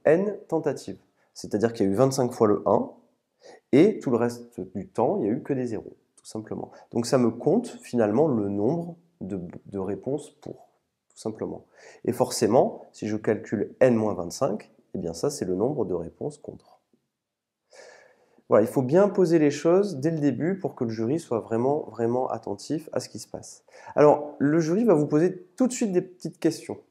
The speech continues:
Vos variables aléatoires réelles X I, grand X I, elles sont comment ? Elles ont une caractéristique, j'ai oublié l'accent, elles ont une caractéristique très particulière. Si vous ne voyez pas, qu'est-ce que, qu'est-ce qu'il faudrait dire ? Eh bien,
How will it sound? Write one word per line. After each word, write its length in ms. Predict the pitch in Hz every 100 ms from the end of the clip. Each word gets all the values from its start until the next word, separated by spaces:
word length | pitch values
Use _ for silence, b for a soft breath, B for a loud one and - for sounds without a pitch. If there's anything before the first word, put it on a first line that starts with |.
| _ _ _ _ _ _ _ -
Vos 80 | 151
variables 380 | 165 190 226 208
aléatoires 420 | 165 151 151 165
réelles 340 | 139 151 170 -
X 300 | 139 - -
I, 80 | 117
grand 280 | 110 120 120
X 220 | 117 -
I, 40 |
elles 80 | 123
sont 160 | 214 202
comment ? 360 | 139 110 110 - _ _ 110
Elles 120 | 120
ont 40 |
une 140 | 120 120
caractéristique, 840 | 175 165 165 151 135 - - -
j'ai 80 | -
oublié 180 | 90 104
l'accent, 360 | 101 - - -
elles 160 | 98 110
ont 40 |
une 80 | 113
caractéristique 580 | 120 117 110 107 127 -
très 160 | 180
particulière. 640 | 165 135 127 - 98 92 _ _ b b b b b b b b b b b _ _
Si 220 | - -
vous 120 | 104
ne 60 | 107
voyez 260 | 101 90 -
pas, 300 | 160 202 190
qu'est-ce 140 | 135
que, 580 | - 117 107 98 95 95
qu'est-ce 180 | - 120
qu'il 100 | -
faudrait 280 | 117 98 101
dire ? 360 | 104 147 202 147
Eh 80 |
bien, 300 | 113 117 110